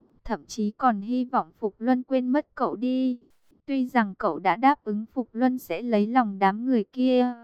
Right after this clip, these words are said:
nhưng nghĩ đến chuyện bị đám người này dùng ánh mắt tục tĩu nhìn chằm chằm vào mình, Lăng Nghị liền cảm giác toàn thấy ớn lạnh. Mấy gã đàn ông này trong ngực đều ôm những thiếu niên đẹp trai xinh xắn,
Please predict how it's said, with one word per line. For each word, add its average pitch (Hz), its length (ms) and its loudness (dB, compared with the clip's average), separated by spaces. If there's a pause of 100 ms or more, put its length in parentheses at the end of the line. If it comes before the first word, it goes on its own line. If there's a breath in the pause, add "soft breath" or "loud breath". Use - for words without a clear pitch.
(260)
nhưng 254 280 -2
nghĩ 220 180 -2
đến 214 280 2
chuyện 240 300 -4
bị 202 140 -2
đám 208 320 0
người 247 180 2
này 196 300 0
dùng 202 280 -2
ánh 196 280 -4
mắt 294 240 -2
tục 240 160 -4 (100)
tĩu 185 200 2
nhìn 262 300 4
chằm 196 260 -4
chằm 190 300 -2
vào 196 200 4
mình, 196 380 -2 (240)
Lăng 254 320 2
Nghị 214 180 -2
liền 208 280 0
cảm 190 260 0
giác 269 280 2
toàn 214 260 2
thấy 202 220 -2
ớn 202 280 -2
lạnh. 254 240 2 (300)
Mấy 208 220 0
gã 226 180 2
đàn 226 240 4
ông 247 260 -2
này 220 200 2
trong 254 320 -2
ngực 233 200 -2
đều 202 240 0
ôm 254 320 -2
những 170 240 -10 (200)
thiếu 214 180 0
niên 254 320 0
đẹp 226 240 2
trai 254 320 2
xinh 254 300 -4
xắn, 226 380 0